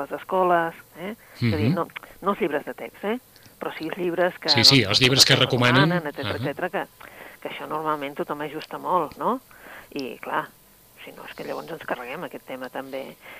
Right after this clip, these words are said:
Speaker 1: I jo diria que, que crec que no el pujaran.
Speaker 2: D'acord.
Speaker 1: En definitiva, és una de les coses, no sé si els importa gaire, saps?
Speaker 2: Mhm.
Speaker 1: Nosaltres, vull dir, la
Speaker 2: Eh,
Speaker 1: xifra
Speaker 2: mm.
Speaker 1: que
Speaker 2: Eh, t'ho pregunto per si d'alguna manera, eh,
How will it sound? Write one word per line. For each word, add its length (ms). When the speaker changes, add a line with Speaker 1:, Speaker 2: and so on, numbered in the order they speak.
Speaker 1:
I 160
jo 140
diria 300
que, 180
que 140
crec 260
que 100
no 140
el 60
pujaran. 440
Speaker 2:
D'acord. 340
Speaker 1:
En 60
definitiva, 220
és 100
una 140
de 80
les 80
coses, 240
no 100
sé 140
si 60
els 120
importa 340
gaire, 300
saps? 160
Speaker 2:
Mhm. 140
Speaker 1:
Nosaltres, 320
vull 80
dir, 200
la 80
Speaker 2:
Eh, 120
Speaker 1:
xifra 180
Speaker 2:
mm. 60
Speaker 1:
que 80
Speaker 2:
Eh, 60
t'ho 180
pregunto 400
per 220
si 180
d'alguna 400
manera, 280
eh, 120